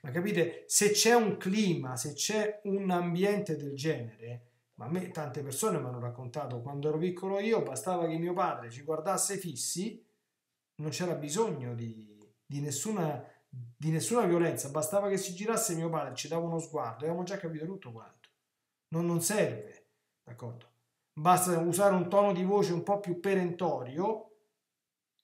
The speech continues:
dovrebbe bastare questo, non dovrebbe volerci altro.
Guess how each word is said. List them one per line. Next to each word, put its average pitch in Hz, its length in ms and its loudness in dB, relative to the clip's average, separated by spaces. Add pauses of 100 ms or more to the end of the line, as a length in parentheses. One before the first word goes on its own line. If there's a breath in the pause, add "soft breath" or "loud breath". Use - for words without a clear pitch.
(580)
dovrebbe 160 460 0
bastare 165 460 -2
questo, - 380 0
non 131 140 -10
dovrebbe 180 300 2
volerci 139 440 -6
altro. - 480 -10